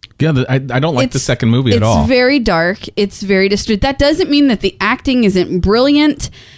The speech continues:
Speaker 2: That doesn't mean that it's not, um, a good story. It's just dark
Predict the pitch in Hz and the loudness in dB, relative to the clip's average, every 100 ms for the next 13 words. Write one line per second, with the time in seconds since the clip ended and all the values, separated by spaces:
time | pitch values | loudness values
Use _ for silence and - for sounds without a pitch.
0 | - - 202 233 247 277 247 220 214 202 | -10 -6 -2 0 0 0 0 0 2 2
1 | 185 185 175 - 180 - 190 175 175 170 | 2 0 0 -4 -6 -2 0 0 0 -2
2 | - - _ _ _ - 165 160 156 - | -8 -18 _ _ _ -2 0 0 -2 -4
3 | 165 185 170 - - - 262 277 269 254 | -2 0 -2 -4 -6 0 2 2 0 -2
4 | - 226 - - 202 185 165 185 190 233 | -2 -4 -2 -2 -2 -2 -2 0 2 0
5 | 277 - | -2 -14